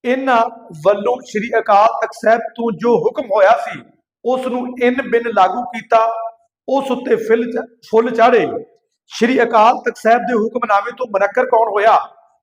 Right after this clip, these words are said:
ਭਗੌੜੇ ਕੌਣ ਹੋਏ, ਸ਼੍ਰੀ ਅਕਾਲ ਤਖਤ ਸਾਹਿਬ ਦੇ ਨਾਲ ਮੱਥਾ ਕਿਹਨਾਂ ਲਾਇਆ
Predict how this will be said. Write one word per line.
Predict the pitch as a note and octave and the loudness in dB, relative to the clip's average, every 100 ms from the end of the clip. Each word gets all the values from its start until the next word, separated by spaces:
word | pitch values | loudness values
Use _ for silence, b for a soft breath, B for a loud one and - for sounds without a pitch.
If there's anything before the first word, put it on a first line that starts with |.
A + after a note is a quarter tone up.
| _ | _
ਭਗੌੜੇ | B3 B3+ A3 A#3 | 0 2 4 2
ਕੌਣ | B3 B3+ | 2 0
ਹੋਏ, | A#3 A#3+ G3+ - - _ | 2 2 2 -2 -16 _
ਸ਼੍ਰੀ | - A#3 B3+ B3+ | -8 -4 0 2
ਅਕਾਲ | B3 A3 A#3+ | 4 2 2
ਤਖਤ | B3 | -4
ਸਾਹਿਬ | - A3+ A#3+ | -2 -2 0
ਦੇ | C4 | -2
ਨਾਲ | B3+ | -2
ਮੱਥਾ | A#3+ F#3+ G#3+ C4 | -2 -2 0 -2
ਕਿਹਨਾਂ | C4 C#4+ C#4+ | 0 -2 2
ਲਾਇਆ | G#3+ A3 | 4 4